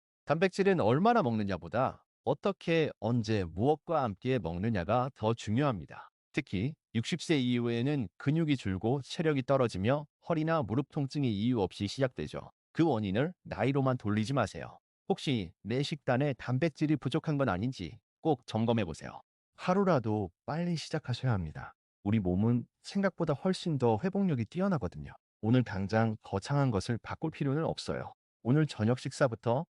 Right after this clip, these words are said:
하나만 바꿔보시면 어떨까요? 북어 한 줄, 굴비 한 마리, 과메기 한 점. 그게 근육과 면역력을 지키는 가장 쉬운 실천일 수 있습니다. 지금 시작하면 내년 이맘때 어떤 삶을 살고 있을까요? 절대 늦지 않았습니다.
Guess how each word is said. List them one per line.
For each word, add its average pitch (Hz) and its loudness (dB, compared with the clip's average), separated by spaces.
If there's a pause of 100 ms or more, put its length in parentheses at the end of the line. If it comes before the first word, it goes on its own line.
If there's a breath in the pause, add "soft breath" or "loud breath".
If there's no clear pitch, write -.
(160)
하나만 196 0
바꿔보시면 113 -2
어떨까요? 80 -6 (240)
북어 113 2
한 135 2
줄, 90 -6 (300)
굴비 110 2
한 104 2
마리, 87 -4 (360)
과메기 110 -2
한 113 0
점. 69 -10 (240)
그게 127 2
근육과 135 2
면역력을 104 2
지키는 95 -4 (260)
가장 95 -4
쉬운 170 -2
실천일 151 0
수 - -6
있습니다. - -12 (320)
지금 147 -2
시작하면 151 0 (120)
내년 117 2
이맘때 120 0
어떤 143 -2
삶을 131 -2
살고 135 -4
있을까요? 82 -6 (260)
절대 117 -2
늦지 101 -6
않았습니다. 87 -10